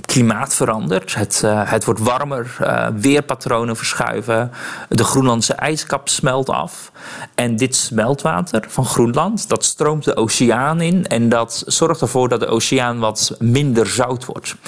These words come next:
En die golfstroom, die wordt juist gedreven door dat zo-, dat die te-, door die temperatuurverschillen, maar ook door die, eh,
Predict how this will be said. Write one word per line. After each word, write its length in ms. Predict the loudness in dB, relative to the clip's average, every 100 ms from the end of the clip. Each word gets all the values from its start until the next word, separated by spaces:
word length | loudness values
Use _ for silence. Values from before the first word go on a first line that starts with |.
| -6 -6 -6
En 140 | -2 2
die 140 | 2
golfstroom, 840 | 2 2 2 0 0 0 2 2
die 120 | 4 4
wordt 200 | 2 2
juist 420 | 0 0 -2 -2
gedreven 720 | 0 2 2 2 2 2 2
door 280 | 4 4 4
dat 240 | 2 -2
zo-, 320 | -2 0 0 0
dat 300 | -4 -4 -8 -4
die 280 | 0 0
te-, 240 | 2 0 2
door 140 | 2
die 80 | 0
temperatuurverschillen, 1120 | 0 -2 -2 -4 0 0 0 0 0 0 2
maar 140 | 2 -2 -2
ook 320 | 0 0 0
door 180 | 2 2
die, 220 | 2 -2
eh, 280 | -2 0 0